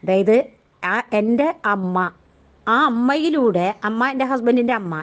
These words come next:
എനിക്ക് അമ്മയില്ല എന്ന് എല്ലാവർക്കും അറിയാം, ഞാൻ എൻ്റെ അമ്മയെ കണ്ടിട്ടുമില്ല.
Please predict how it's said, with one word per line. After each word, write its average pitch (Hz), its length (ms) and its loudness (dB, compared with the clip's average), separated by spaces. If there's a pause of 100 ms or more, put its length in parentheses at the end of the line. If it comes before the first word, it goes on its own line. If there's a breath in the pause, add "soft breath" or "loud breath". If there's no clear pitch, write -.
എനിക്ക് 214 260 -2
അമ്മയില്ല 233 360 0
എന്ന് 220 140 0
എല്ലാവർക്കും 196 380 0
അറിയാം, 170 220 -4 (580 soft breath)
ഞാൻ 214 140 0
എൻ്റെ 254 140 0
അമ്മയെ 220 240 -2
കണ്ടിട്ടുമില്ല. 220 500 -2